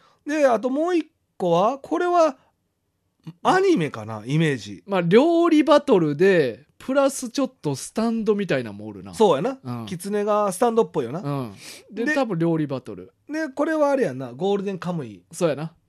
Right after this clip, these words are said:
Speaker 1: のやつ。
Speaker 2: ゴールデンカムイ。
Speaker 1: で、最後はあの、銀河鉄道。
Speaker 2: 銀河鉄道スリーナイン。
Speaker 1: これちょっとあの、インスタの方で貼っときます。これすごいなんかめっちゃ、
Speaker 2: そうやねんな。
Speaker 1: なんか、
Speaker 2: いや。
Speaker 1: これはこれですごい。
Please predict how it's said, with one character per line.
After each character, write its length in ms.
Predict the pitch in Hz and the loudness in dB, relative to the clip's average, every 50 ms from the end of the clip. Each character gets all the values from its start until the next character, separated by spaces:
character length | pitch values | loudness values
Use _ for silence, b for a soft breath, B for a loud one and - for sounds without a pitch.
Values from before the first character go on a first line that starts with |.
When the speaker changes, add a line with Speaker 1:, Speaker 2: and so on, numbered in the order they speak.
| _ _ _ _ _ | _ _ _ _ _
Speaker 1:
の 100 | 131 117 | -16 -14
や 140 | 113 113 110 | -12 -12 -14
つ。 180 | - - - 131 | -14 -16 -14 -10
Speaker 2:
ゴ 100 | 123 123 | -8 -8
ー 40 | 113 | -8
ル 60 | 110 | -8
デ 80 | 110 107 | -10 -14
ン 40 | |
カ 140 | 95 - 95 | -16 -16 -18
ム 120 | 87 85 82 | -18 -18 -20
イ。 20 | _ _ _ - | _ _ _ -12
Speaker 1:
で、 60 | 294 - | -12 -4
最 220 | - 262 262 262 | -2 0 0 0
後 140 | 247 262 285 | 0 0 0
は 140 | 269 226 180 | 0 0 0
あ 40 | |
の、 400 | 160 156 147 143 135 131 127 117 135 | -2 -4 -6 -6 -8 -8 -10 -12 -12
銀 220 | 135 143 156 156 151 | -6 -4 -4 -2 -2
河 100 | 151 143 | -2 -2
鉄 0 | |
道。 0 | |
Speaker 2:
銀 0 | |
河 140 | 143 147 | -2 -2
鉄 180 | 139 120 - 117 | -4 -6 -8 -8
道 160 | 113 113 113 110 | -8 -6 -6 -8
ス 160 | - - 127 | -8 -8 -8
リ 140 | 123 113 104 | -8 -8 -10
ー 20 | |
ナ 140 | 95 95 85 | -12 -14 -16
イ 20 | |
ン。 40 | 78 - _ - | -18 -20 _ -8
Speaker 1:
こ 100 | 302 339 | -6 -6
れ 60 | 349 | -6
ち 80 | - 359 | -6 -8
ょ 80 | 349 | -8
っ 20 | 311 | -6
と 120 | - 180 | -4 -4
あ 60 | 165 | -4
の、 120 | 160 160 165 | -4 -4 -2
イ 80 | 165 | -2
ン 100 | 175 185 | -2 -2
ス 60 | 170 | 0
タ 120 | - 214 226 | 0 2 4
の 80 | 240 | 6
方 160 | 269 320 330 269 | 6 6 6 6
で 60 | 180 | 6
貼 100 | 175 226 | 6 2
っ 40 | - | 0
と 80 | 277 | 2
き 60 | 240 | 2
ま 80 | 226 208 | 2 2
す。 60 | - | 2
こ 120 | - 247 262 | 0 2 2
れ 60 | 233 | 2
す 220 | - - - 220 | 2 2 0 0
ご 180 | 240 320 370 359 | 2 4 6 6
い 60 | 269 | 6
な 80 | 214 196 | 4 2
ん 40 | |
か 80 | 185 180 | 0 0
め 120 | 160 175 | 0 -2
っ 20 | 180 | -4
ち 180 | 175 - - | -4 0 2
ゃ、 180 | 214 214 208 214 143 | 2 2 2 -2 -6
Speaker 2:
そ 320 | - - - 156 151 143 | -14 -12 -8 -8 -6 -6
う 40 | 135 | -6
や 60 | 123 | -8
ね 100 | 117 110 | -10 -14
ん 80 | 110 117 | -8 0
な。 100 | 202 233 | 0 0
Speaker 1:
な 20 | |
ん 60 | 247 | 4
か、 300 | 240 233 196 165 151 135 - _ _ _ _ _ _ _ _ _ _ - | 4 4 4 4 2 -2 -8 _ _ _ _ _ _ _ _ _ _ 0
Speaker 2:
い 180 | - - - - | 2 2 2 2
や。 80 | 294 | 2
Speaker 1:
こ 80 | 330 370 | 4 4
れ 140 | 381 370 359 | 4 4 4
は 180 | 349 349 - | 4 2 2
こ 180 | - - 302 311 | 2 2 2 2
れ 120 | 311 294 | 2 2
で 140 | 269 294 262 | -2 -4 -6
す 180 | - - - 190 | -6 -6 -8 -4
ご 180 | 185 208 185 | -2 -2 -2
い。 200 | 151 113 87 - | -2 -4 -8 -12